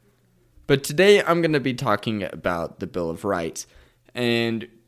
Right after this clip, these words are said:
we're gonna be providing an overview, and this is gonna be a couple part series, and the reason for that is because the Bill of Rights are extremely,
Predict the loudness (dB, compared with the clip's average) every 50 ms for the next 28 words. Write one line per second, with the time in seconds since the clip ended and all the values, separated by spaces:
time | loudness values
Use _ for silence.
0 | _ _ -4 0 0 2 2 2 2 2 4 4 2 4 2 0 0 4 6 6
1 | 6 6 4 2 2 0 -2 -4 0 2 2 2 2 0 -2 -2 -2 -2 -2 0
2 | -2 -4 -6 -8 -16 _ _ _ _ _ -20 -10 -4 -2 0 2 2 2 2 -2
3 | -2 -2 -4 -4 -4 -4 -4 -4 -4 -4 -4 -4 -4 -2 -2 -2 -2 -2 -2 -4
4 | -6 -10 -14 -18 -20 -20 -20 _ -20 _ _ -12 -6 -6 -6 -4 -4 0 2 2
5 | 2 2 0 -2 -4 -4 -2 0 0 0 0 0 -2 -2 -4 -6 -14 _ _ _
6 | _ _ _ _ -8 -2 0 4 4 4 4 2 -2 -4 -4 -4 -2 0 0 0
7 | -2 -4 -6 -8 -10 -8 -6 -8 -6 -6 -8 -10 -10 -12 -12 -6 -4 -4 -4 -4
8 | -4 -4 -6 -6 -6 -8 -8 -8 -10 -12 -10 -12 -10 -8 -8 -8 -8 -8 -10 -12
9 | -12 -10 -10 -8 -8 -8 -8 -8 -8 -8 -8 -10 -12